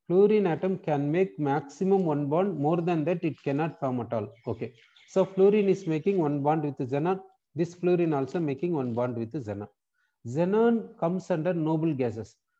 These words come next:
Noble gases in the sense outermost shell has eight electrons except helium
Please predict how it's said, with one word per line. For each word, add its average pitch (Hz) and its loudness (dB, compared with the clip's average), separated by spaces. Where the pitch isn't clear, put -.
Noble 214 2
gases 180 -2
in 147 -4
the 143 -4
sense 196 -6
outermost 185 0
shell 156 -2
has 165 -2
eight 180 0
electrons 160 -2
except 160 -4
helium 160 0